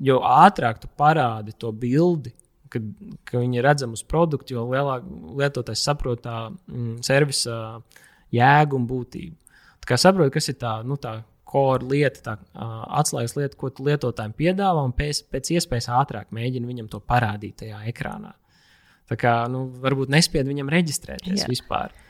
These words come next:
Speaker 1: Sākumā parāda to lietu, un varbūt viņš izdara to darbību un reģistrējas pēc tam.
Speaker 2: Mhm. Ļoti vērtīgi. Ku-,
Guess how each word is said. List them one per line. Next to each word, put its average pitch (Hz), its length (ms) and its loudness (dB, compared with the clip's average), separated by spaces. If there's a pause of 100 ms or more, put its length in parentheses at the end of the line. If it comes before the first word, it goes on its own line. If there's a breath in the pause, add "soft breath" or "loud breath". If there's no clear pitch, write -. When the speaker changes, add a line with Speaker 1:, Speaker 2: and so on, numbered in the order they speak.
(180 soft breath)
Speaker 1:
Sākumā 120 540 0
parāda 185 400 6
to 170 160 0
lietu, 170 380 -4
un 131 260 -2
varbūt 139 300 -10
viņš 135 100 -6
izdara 156 320 0
to 139 100 -4
darbību 135 360 -2
un 127 100 -6
reģistrējas 139 420 -4
pēc 127 240 -6
tam. 120 300 -2 (240)
Speaker 2:
Mhm. 180 320 -2 (440)
Ļoti 165 320 -6
vērtīgi. 160 440 -6 (440 loud breath)
Ku-, 254 180 2